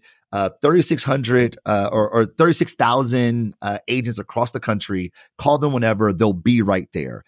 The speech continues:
Not like those other people with the call center, we're gonna show up for you in a magical way. Like a good neighbor, State Farm is there. And that differentiator not only, uh, became very distinctive for the brand,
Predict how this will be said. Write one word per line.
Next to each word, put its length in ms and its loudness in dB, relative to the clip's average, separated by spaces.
Not 140 2
like 140 2
those 160 2
other 160 2
people 340 -2
with 100 -4
the 60 -6
call 300 0
center, 440 -4
we're 80 2
gonna 140 4
show 260 0
up 160 2
for 80 -6
you 140 2
in 80 0
a 80 -2
magical 720 -2
way. 280 -8
Like 200 0
a 40 -12
good 140 4
neighbor, 260 0
State 240 -2
Farm 240 -2
is 120 -10
there. 300 -12
And 180 2
that 200 0
differentiator 920 -2
not 160 2
only, 640 0
uh, 200 2
became 400 -4
very 180 2
distinctive 640 -6
for 160 -6
the 100 -6
brand, 640 -6